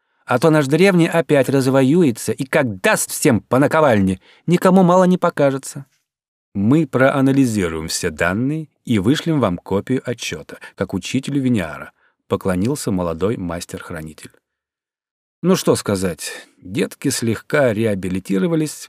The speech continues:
показали служебное рвение и резко появившуюся любовь к работе. Вытянули все подробности из мелкого,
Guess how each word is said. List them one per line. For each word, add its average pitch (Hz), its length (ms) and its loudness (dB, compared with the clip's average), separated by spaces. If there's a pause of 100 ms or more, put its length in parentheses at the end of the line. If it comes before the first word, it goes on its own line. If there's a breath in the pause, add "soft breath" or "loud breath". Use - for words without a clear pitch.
(100)
показали 135 420 0
служебное 98 580 -4
рвение 165 560 -2 (120)
и 120 180 2
резко 127 440 0
появившуюся 110 840 0
любовь 92 360 -2
к - 100 -12
работе. 82 440 -10 (920)
Вытянули 104 580 0
все 117 260 0
подробности 160 640 0
из 147 140 2
мелкого, 131 520 2